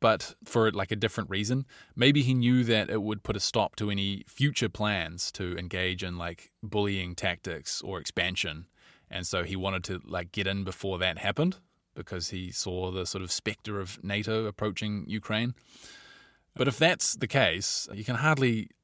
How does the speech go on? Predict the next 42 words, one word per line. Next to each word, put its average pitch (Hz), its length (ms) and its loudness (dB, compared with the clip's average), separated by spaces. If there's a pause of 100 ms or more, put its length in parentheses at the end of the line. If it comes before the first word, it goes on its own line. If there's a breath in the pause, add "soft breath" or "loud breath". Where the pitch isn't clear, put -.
you 123 120 -2
can 117 140 2
hardly 143 320 8
blame 110 340 6
that 104 140 0
on 95 160 -2
nato, 95 520 -2
right? 95 220 -6
That, 101 140 -4 (640)
that'd 135 180 10
be 135 100 10
like 123 260 8
if 110 120 2
some 110 320 2
dude 117 480 6 (540 soft breath)
committed 117 400 4
a 107 80 4
robbery 98 720 2
the 101 120 0
day 98 240 4
before 95 480 -2
it 90 120 -6
became 95 340 -2
illegal, 87 540 -2 (160)
and, 85 200 -6
like, 80 380 -8 (200)
you 85 300 -10
wanna 85 160 -6
blame 101 380 2
the 92 100 -2
lawmakers 95 680 -2
for - 120 -10
that 85 180 -4
robbery. 90 480 -4 (380)
Like, 90 180 -12
that's 92 220 -6
how 92 80 -6
stupid 90 340 -8
it 87 80 -8
is. 87 140 -10 (1300 loud breath)
All 180 60 8
right, 180 260 12